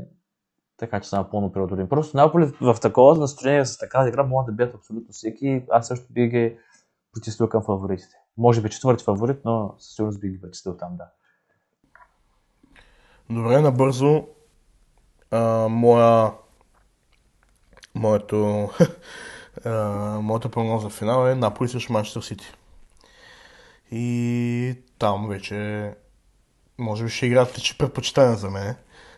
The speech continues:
Speaker 2: Но там, там ще, когато наближи, ще говоря, но мисля, че Наполи и Ман Сити ще играят на финал, защото Ман Сити мисля, че няма отбор, който да ги бие в два мача. След малко ще кажа и защо, но, а,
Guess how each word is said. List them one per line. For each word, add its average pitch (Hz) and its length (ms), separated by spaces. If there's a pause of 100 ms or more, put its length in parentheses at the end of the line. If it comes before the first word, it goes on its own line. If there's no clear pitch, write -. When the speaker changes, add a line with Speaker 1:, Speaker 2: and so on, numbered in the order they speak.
(140)
Speaker 2:
Но 135 120
там, 131 540
там 139 140
ще, 131 180 (160)
когато 202 300
наближи, 156 280
ще - 80
говоря, 123 260
но 156 160 (100)
мисля, - 200
че - 100
Наполи 131 280
и 123 40
Ман 120 140
Сити - 180
ще - 100
играят 104 200
на 101 60
финал, 131 260 (260)
защото - 260
Ман 131 160
Сити - 240
мисля, 127 260
че - 160
няма 113 400
отбор, 110 560
който 107 260
да 107 120
ги 101 100
бие 107 220
в 104 60
два 101 300
мача. 104 500 (2000)
След 127 200
малко 139 200
ще 127 100
кажа 131 240
и 117 40
защо, 104 460 (540)
но, 117 440
а, 113 680